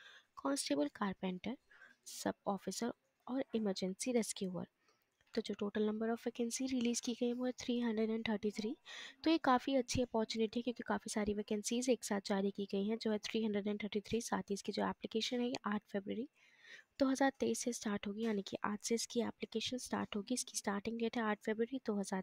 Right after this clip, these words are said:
तेईस। जो लास्ट डेट अप्लाई करने की वो है बाईस फरवरी दो हज़ार तेईस। तो बाईस फरवरी दो हज़ार तेईस तक आप इसके लिए अप्लाई कर सकते हैं। इसके लिए जो ज़रूरी क्वालिफिकेशन होनी चाहिए उसकी भी जानकारी मैं आपको दूंगी। तो बढ़ते हैं नोटिफिकेशन की तरफ।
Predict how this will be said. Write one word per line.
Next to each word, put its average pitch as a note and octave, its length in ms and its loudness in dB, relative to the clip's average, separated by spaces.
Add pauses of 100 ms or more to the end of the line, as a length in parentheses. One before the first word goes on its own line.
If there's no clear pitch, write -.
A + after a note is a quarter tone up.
तेईस। A#3 300 -6 (480)
जो A#3+ 100 2
लास्ट A3 320 0
डेट C4+ 180 -2
अप्लाई A#3+ 280 0
करने B3+ 260 -2
की C4 120 -4
वो B3+ 100 -2
है C4 140 2
बाईस A3+ 280 -2
फरवरी B3 420 2
दो G#3+ 120 0
हज़ार G3+ 280 -2
तेईस। G#3 260 -8
तो A#3+ 80 0
बाईस G3 280 -4
फरवरी G#3 420 -4
दो G#3 100 -2
हज़ार G3+ 300 -2
तेईस G3+ 200 -4
तक A#3+ 160 -4
आप A#3+ 120 -2
इसके - 220 -2
लिए G#3+ 100 0
अप्लाई F#3 260 -4
कर - 160 -4
सकते - 300 -10
हैं। B3+ 120 -6 (640)
इसके D4+ 240 4
लिए D#4 120 6
जो D4 100 2
ज़रूरी C4 300 6
क्वालिफिकेशन B3+ 800 2 (240)
होनी A3+ 180 8
चाहिए A3+ 180 4
उसकी A#3 200 -2
भी G#3+ 100 4
जानकारी G3+ 520 4
मैं G#3 120 -2
आपको G3+ 280 0
दूंगी। G3+ 260 0
तो A#3+ 140 -8
बढ़ते G#3+ 280 0
हैं A3 100 2
नोटिफिकेशन G3+ 680 0
की G3+ 120 -2
तरफ। G3 440 -2